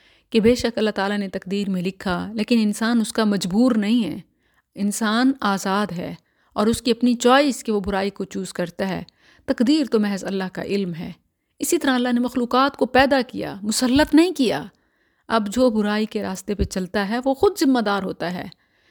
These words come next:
इंसान को मुकम्मल इख्तियार दिया, इसी वजह से इंसान मुकल्लफ है और इससे सवाल और हिसाब होगा। वगरना दीगर मखलूक़ात देखें, वो एक neutral अल्लाह की अतात और उसके बजा आवरी हुक्म पर लगी हुई हैं,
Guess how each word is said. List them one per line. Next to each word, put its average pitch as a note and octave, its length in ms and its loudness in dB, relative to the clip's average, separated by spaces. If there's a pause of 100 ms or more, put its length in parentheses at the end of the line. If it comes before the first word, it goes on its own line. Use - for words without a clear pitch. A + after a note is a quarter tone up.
(220)
इंसान A3+ 500 2
को B3 380 2
मुकम्मल C#4+ 720 4 (100)
इख्तियार A#3+ 560 -2
दिया, G3+ 300 -4
इसी D#4+ 240 4
वजह A#3+ 300 0
से F#3 300 -6 (440)
इंसान G#3 360 2
मुकल्लफ F3+ 500 -2
है F#3 260 -2 (800)
और G3 100 4
इससे G3 200 -2
सवाल G3 440 2
और F#3+ 80 0
हिसाब F#3 420 0
होगा। F#3 440 -2 (580)
वगरना A#3+ 340 2
दीगर B3 300 4
मखलूक़ात G#3+ 540 -4
देखें, G3 380 -6 (540)
वो B3 380 4
एक A#3+ 200 -2
neutral D4 760 2
अल्लाह D4 360 2
की C#4 560 0 (140)
अतात C4+ 600 4
और B3 260 2
उसके B3+ 560 0
बजा A#3+ 360 4
आवरी C#4 440 4
हुक्म B3+ 300 0
पर A#3+ 180 -2
लगी C#4 280 2
हुई F#3 220 -2
हैं, D3 140 -8